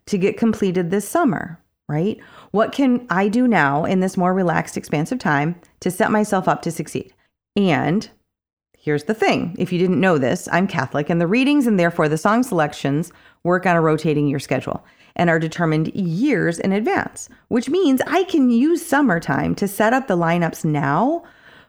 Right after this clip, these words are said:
for September until May of twenty twenty-four. And I can save myself a whole lot of struggle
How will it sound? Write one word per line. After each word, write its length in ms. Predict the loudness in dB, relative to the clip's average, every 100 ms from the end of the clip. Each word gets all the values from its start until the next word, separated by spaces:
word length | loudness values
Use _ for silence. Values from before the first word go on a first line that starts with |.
| -4
for 160 | -2
September 1040 | 0 -2 -2 -2 0 0 2 2 2 0 -6 _ _ _
until 380 | 0 0 2 2
May 380 | 4 4 4 2
of 120 | 0
twenty 260 | -2 -2 -2
twenty-four. 720 | -2 -4 -4 -6 -8 -8 -12 _ _ _ _ _ _
And 540 | 0 2 2 2 0 -2
I 100 | -2
can 280 | -2 -2 -2 -4 _ _
save 480 | -18 -10 -2 0 2
myself 560 | 2 0 0 0 0 -4
a 60 |
whole 400 | -8 -4 0 2
lot 220 | 2 2 0
of 80 |
struggle 680 | -4 -4 -2 -2 -2 -2 -4